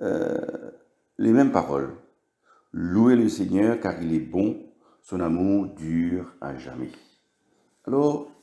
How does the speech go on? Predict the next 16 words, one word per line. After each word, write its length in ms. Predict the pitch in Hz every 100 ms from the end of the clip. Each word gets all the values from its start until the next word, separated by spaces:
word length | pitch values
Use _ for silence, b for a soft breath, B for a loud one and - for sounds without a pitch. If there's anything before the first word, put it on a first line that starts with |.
| _ _ _ _ _ _ _ _ _ _ _ -
ce 120 | 139
que 80 | 147
nous 120 | 139
voyons, 380 | 131 131 170 165
c'est 260 | 151 131
que 760 | - 135 131 127 127 120 - -
entre 340 | 156 160 -
ces 200 | 123 113
deux 320 | 92 90 214 202
versets, 640 | 131 87 - 151 302 - - _ _ _ _ _ _
ce 160 | _ 120
sont 140 | 120
les 120 | 117 107
problèmes, 680 | 113 143 156 73 76 82 85 _ _ _ _ _ _ _ _ _ -
les 120 | 104
difficultés 960 | 95 110 113 - 117 - 90 87 - -